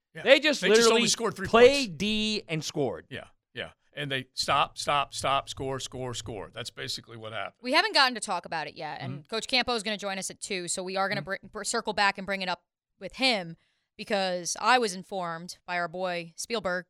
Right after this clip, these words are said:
Speaker 3: Graham Marsh,
Speaker 1: Mm-hmm.
Speaker 3: that this was one of the first topics of conversation that Coach Campo wanted to dive into when he
Speaker 1: Mm-hmm.
Speaker 3: sat down for the fifth quarter
Speaker 1: Yeah.
Speaker 3: on Saturday night. The jet sweep that resulted in the near lost fumble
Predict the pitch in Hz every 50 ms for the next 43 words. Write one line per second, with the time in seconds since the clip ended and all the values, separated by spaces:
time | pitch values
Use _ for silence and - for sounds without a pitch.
0 | _ - 190 180 175 180 196 190 165 160 160 - 113 120 127 135 - _ _ _
1 | - 185 175 175 - 214 - 220 185 190 208 202 190 175 - _ _ 262 262 247
2 | 233 - - - 220 208 208 - 185 - 185 - - 196 190 180 160 156 - 214
3 | 208 202 190 - - 147 147 147 165 - _ _ _ _ - 185 - 214 196 180
4 | - - 202 196 180 196 185 185 180 180 170 - 170 165 185 180 175 175 180 190
5 | 185 170 - 175 165 170 156 139 131 - 190 180 - - 170 175 - 170 156 156
6 | - 170 - _ - 247 247 247 208 180 156 - 180 - _ _ _ - 180 185
7 | 175 - 208 180 175 165 165 160 160 160 165 160 160 160 - _ _ _ - _
8 | _ _ _ _ _ _ _ _ _ _ _ _ _ - 180 220 190 165 175 254
9 | 302 - - - - - - 247 262 190 - - _ _ _ _ _ _ _ _
10 | _ _ _ _ _ _ _ _ _ _ - 208 190 208 202 185 226 240 233 -
11 | 233 214 214 208 202 196 196 220 240 240 233 226 214 202 185 185 _ _ _ _
12 | _ - 208 208 208 202 - - - 214 196 185 165 151 - -